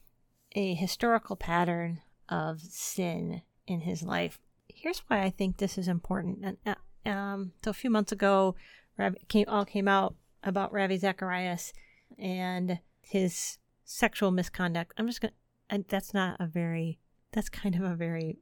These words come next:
uh, P G term that I'm using, but I think it, it just, there's too much, there's too much for me to get into. I-, so his sexual misconduct, and that this repeatedly happens and repeatedly happens.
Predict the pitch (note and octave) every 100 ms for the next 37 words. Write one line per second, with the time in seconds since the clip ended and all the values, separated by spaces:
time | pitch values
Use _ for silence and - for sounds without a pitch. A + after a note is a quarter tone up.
0 | - E3 D#3+ E3 - - G#3 F3 F3+ E3+
1 | F#3 D#3+ D#3 D#3+ D#3 D#3 D3+ D#3 D3+ G3
2 | F3+ - - _ _ - - F#3 A3+ A3
3 | - - - C4+ B3+ - - - C#4+ -
4 | - B3+ A3+ G3+ - - - D4+ - F#4
5 | C4+ A3+ B3 G#3+ G#3 F#3+ G3 F3 F3+ F3
6 | - _ - - A#3+ - - A#3+ G3+ A3+
7 | G#3 - - - C4 - A#3 G3+ F#3 -
8 | F3+ F3+ F3+ - - _ _ _ _ -
9 | A#3 G#3+ G#3+ A#3+ - G#3 - G3 F#3+ F#3
10 | F3+ E3+ F3+ F3 F3+ E3+ F3+ F3+ F3 -
11 | - - -